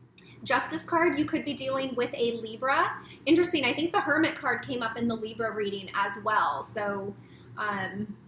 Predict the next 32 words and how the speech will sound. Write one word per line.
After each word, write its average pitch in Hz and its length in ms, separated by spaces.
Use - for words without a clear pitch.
could 240 140
be 262 80
dealing 254 300
with 254 120
a 240 40
Libra, 262 460
you 254 80
could 294 140
be 349 100
dealing 370 300
with 349 140
another 311 380
Virgo. 220 580
But 262 260
there's 311 240
something 381 480
here, 339 260
I 262 120
just, 311 320
for 269 200
whatever 311 360
reason, 302 340
I'm 254 160
feeling 262 320
like 220 280
this 269 280
Tower 285 600
is 233 460
you 285 520
realizing 277 880
that 220 260
you 240 160